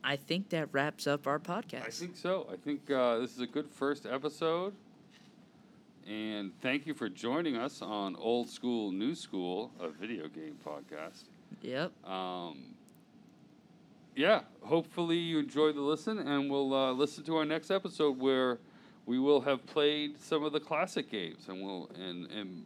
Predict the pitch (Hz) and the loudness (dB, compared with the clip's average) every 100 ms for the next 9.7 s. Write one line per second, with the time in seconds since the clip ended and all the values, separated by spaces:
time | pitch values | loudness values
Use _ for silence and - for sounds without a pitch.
0 | - - 107 - 113 110 117 110 - - | -14 -6 -6 -4 -8 -6 -6 -6 -10 -16
1 | - 117 104 110 107 104 135 135 110 101 | -10 -8 -4 -2 -2 -4 -4 -2 -4 -4
2 | - 143 95 92 98 98 95 - 117 - | -6 -4 -4 -6 -6 -6 -10 -8 -8 -10
3 | 90 - - 87 - - - - - - | -14 -14 -12 -14 -14 -20 -20 -20 -20 -20
4 | - - - 95 92 90 120 127 117 160 | -20 -18 -8 -4 -4 -4 -4 0 6 8
5 | 214 135 - - - - 135 131 127 - | 8 4 -4 -20 -20 -8 -4 -2 -4 -6
6 | 127 131 139 139 139 - - 143 143 139 | -6 -2 0 -2 -4 -16 -10 -6 -4 -4
7 | 131 131 139 139 135 135 147 160 160 - | -4 -4 -6 -6 -4 -4 -2 -2 -4 -6
8 | 127 131 135 139 139 147 - 175 214 - | -4 0 -2 -2 -6 -6 -6 -6 -6 -10
9 | - - - 127 139 190 226 | -20 -16 -6 -4 -2 -2 -4